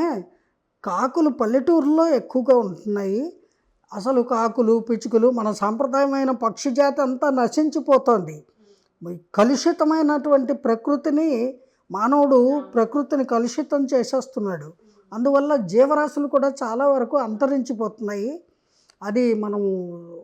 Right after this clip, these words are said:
కొంచెం జాగ్రత్త వహించి అన్ని మన జంతువుల్ని, పక్షుల్ని అన్నిటినీ కూడా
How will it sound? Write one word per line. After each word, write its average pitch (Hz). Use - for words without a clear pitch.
కొంచెం 190
జాగ్రత్త 214
వహించి 247
అన్ని 254
మన 240
జంతువుల్ని, 240
పక్షుల్ని 233
అన్నిటినీ 233
కూడా 254